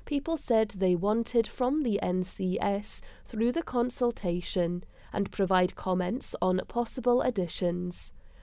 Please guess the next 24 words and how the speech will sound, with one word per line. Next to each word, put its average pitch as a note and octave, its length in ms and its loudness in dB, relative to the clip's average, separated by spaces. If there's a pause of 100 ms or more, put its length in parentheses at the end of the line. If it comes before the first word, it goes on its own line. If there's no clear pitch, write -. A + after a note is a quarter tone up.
(160)
The D#4+ 100 0
things F#3+ 360 0
people F#3 420 -2
had G#3 260 0
said B3+ 300 0
they G#3 200 2
wanted F3+ 640 0
are F3+ 480 0 (380)
a F#3+ 140 2
system F#3+ 680 0
that G3+ 220 -2
is F#3 180 0
genuinely B3 720 2
accountable A#3 760 2
to C4 140 -6
people, F3+ 680 -2 (520)
that - 260 0
promotes F#3 500 2
best G#3 380 0
value F3+ 540 2
across F#3 460 -2
care F#3 500 2
and F#3 240 2
support G3+ 680 0